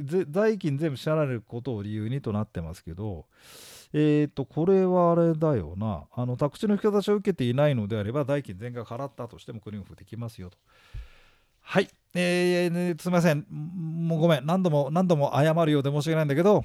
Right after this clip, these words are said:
まあ、クーリングオフについてはもう、どう転んでも新しい <laughs> 切り口はない。<laughs> ない。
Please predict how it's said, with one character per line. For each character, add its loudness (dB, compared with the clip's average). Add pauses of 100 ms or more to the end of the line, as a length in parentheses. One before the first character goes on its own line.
ま -4
あ、 -12
ク -2
ー 2
リ 2
ン 0
グ 2
オ 2
フ 0
に -2
つ -2
い 0
て 0
は 2
も 0
う、 -20 (1900)
ど 4
う 6
転 4
ん 6
で 8
も 4
新 4
し 2
い -4 (260)
<laughs> -10
切 0
り 6
口 -4
は 0
な -2
い。 -8 (480)
<laughs> -4
な 0
い。 -6